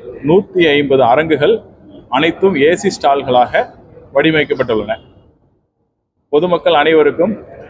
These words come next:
என்ட்ரி ஃப்ரீ, எந்த கட்டணமும் வசூலிக்கப்பட மாட்டாது. பொதுமக்கள் வருவர்கள் அனைவருக்கும் ஒரு லக்-,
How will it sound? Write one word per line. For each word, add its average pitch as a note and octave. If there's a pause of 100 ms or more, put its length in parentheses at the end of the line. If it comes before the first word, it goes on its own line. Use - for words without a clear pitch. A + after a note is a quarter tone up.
(180)
என்ட்ரி D#3+ (600)
ஃப்ரீ, D3 (760)
எந்த D#3+ (140)
கட்டணமும் D#3
வசூலிக்கப்பட C#3+
மாட்டாது. A2 (1120)
பொதுமக்கள் F3
வருவர்கள் E3 (240)
அனைவருக்கும் E3 (1120)
ஒரு C#3 (1500)
லக்-, C#3